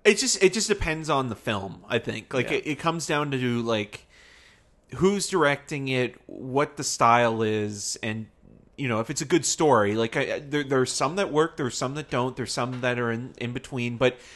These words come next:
Speaker 1: I think they've gotten better, or at least I've become more used to them as, as, as time have gone, as time's gone by. But, like, the best stuff is, I think, the weirder stuff,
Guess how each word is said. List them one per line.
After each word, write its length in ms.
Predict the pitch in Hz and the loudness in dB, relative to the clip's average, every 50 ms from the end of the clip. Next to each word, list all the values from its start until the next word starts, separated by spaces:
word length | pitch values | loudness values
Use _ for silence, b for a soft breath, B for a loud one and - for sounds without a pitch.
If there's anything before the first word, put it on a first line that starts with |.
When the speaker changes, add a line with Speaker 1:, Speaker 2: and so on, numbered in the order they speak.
| b b b | b b b
Speaker 1:
I 100 | 135 135 | 0 0
think 200 | 135 170 175 170 | 0 0 0 2
they've 160 | 190 175 143 | 2 2 4
gotten 400 | 143 127 135 - - 135 127 113 107 113 113 | 6 4 4 4 2 -2 -6 -8 -10 -6 0
better, 300 | 135 120 113 117 135 156 | 4 4 4 6 4 4
or 180 | 160 143 131 113 | 4 4 4 2
at 60 | 117 | 0
least 280 | 139 151 160 - - | -2 -4 -4 -4 -2
I've 180 | 143 131 135 127 | -2 -2 -2 -2
become 320 | 135 127 - - 139 127 123 | -4 -8 -8 -6 -8 -6 -6
more 680 | 120 113 113 110 110 113 113 110 107 107 104 104 117 117 113 | -6 -6 -4 -2 -2 0 0 0 -2 -4 -4 -6 -8 -10 -12
used 440 | 117 113 107 113 127 - - - | -8 -6 -4 -4 -4 -6 -8 -10
to 80 | - 175 | -12 -10
them 200 | 170 185 185 185 | -10 -8 -8 -8
as, 280 | 185 185 180 175 - - | -8 -8 -8 -8 -10 -8
as, 380 | - 147 156 156 147 147 - - | -4 -4 -4 -4 -4 -8 -8 -6
as 200 | - 135 135 - | -6 -6 -6 -6
time 260 | - 151 147 147 151 | -8 -6 -6 -4 -4
have 120 | 151 139 | -6 -8
gone, 300 | 135 127 143 143 143 143 - - - | -6 -4 -4 -4 -4 -4 -8 -10 -8
as 160 | 127 123 - | -8 -8 -6
time's 340 | - 143 139 139 139 135 - | -4 -4 -4 -4 -4 -6 -6
gone 320 | 139 135 131 131 127 123 | -6 -4 -4 -4 -6 -6
by. 360 | 113 131 120 120 127 135 139 | -4 -4 -2 -2 -2 -4 -4
But, 220 | 131 143 127 - - | -2 -2 -2 0 2
like, 240 | 131 131 127 - - b b b b b b b b b b b _ _ _ _ _ _ _ _ _ _ _ _ _ - - - - - | 2 2 2 0 -8 b b b b b b b b b b b _ _ _ _ _ _ _ _ _ _ _ _ _ -20 -20 -20 -16 -4
the 160 | 151 143 147 | 0 0 0
best 440 | 120 107 160 160 180 202 - - - | 0 2 4 4 4 4 4 2 0
stuff 440 | - - 175 147 139 139 139 - - _ | 2 2 4 4 4 4 2 -2 -10 _
is, 800 | - 131 131 127 123 120 120 117 113 110 104 - - - - - - b b b b b b b b b b | 0 2 2 4 4 2 0 -2 -2 -4 -6 -6 -6 -8 -10 -12 -16 b b b b b b b b b b
I 100 | 120 120 | -4 -4
think, 260 | 117 - 131 120 - | -4 -4 -6 -6 -4
the 80 | - 120 | -2 -2
weirder 540 | 113 113 107 110 101 104 107 110 131 135 135 | -2 -2 -4 -4 -4 -4 -4 -4 -4 -6 -8
stuff, 640 | 135 - - - 139 135 139 147 - - - - - | -8 -10 -8 -6 -6 -6 -8 -10 -16 -20 -20 -20 -16